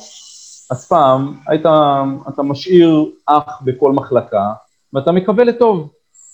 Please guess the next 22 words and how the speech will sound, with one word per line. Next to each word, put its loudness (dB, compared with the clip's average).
כי 0
הוא 2
בלילה 4
לבד, 2
ולפעמים 0
הוא 0
חסר 0
סבלנות, -4
וקורים -2
נסיבות 0
לא 0
טובות, -2
שגורמים 0
לזה 0
שהוא 2
אולי 2
אפילו, 0
אה, -4
מביא 0
לאיזו 2
התעללות 2
או 2